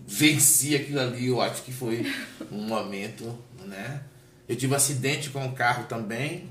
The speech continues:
um Chevette que eu tinha, e o pneu dele, ele detonou e o carro deu algumas voltas.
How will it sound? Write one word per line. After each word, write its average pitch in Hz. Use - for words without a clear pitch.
um -
Chevette 107
que -
eu 113
tinha, 135
e 123
o 107
pneu 101
dele, 101
ele 95
detonou 107
e 120
o 107
carro 107
deu 104
algumas 104
voltas. 104